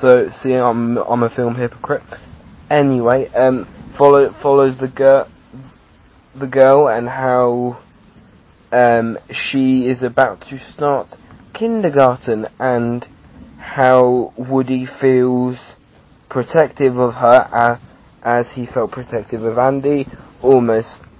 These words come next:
signifying a passing of the torch, and really showing that the main, his, that his main storyline goal is to protect,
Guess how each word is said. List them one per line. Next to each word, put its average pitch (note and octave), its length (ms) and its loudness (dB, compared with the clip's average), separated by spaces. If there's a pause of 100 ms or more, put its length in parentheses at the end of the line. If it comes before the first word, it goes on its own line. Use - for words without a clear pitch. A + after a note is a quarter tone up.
(140)
signifying A2+ 720 -4 (320)
a A2 140 -10
passing A2+ 400 -2
of G#2 100 -6
the G#2+ 80 -14 (120)
torch, - 580 -4 (800)
and A#2+ 580 -2
really C3 800 2
showing A#2+ 680 2
that G#2+ 180 -10
the A#2+ 80 -6
main, B2 420 -2 (460)
his, C3 200 -4 (800)
that B2+ 300 0 (160)
his C3+ 300 -8
main B2+ 340 2
storyline A#2+ 720 -2
goal A#2 400 0 (460)
is A#2+ 120 -8 (120)
to B2 120 -10
protect, - 760 -4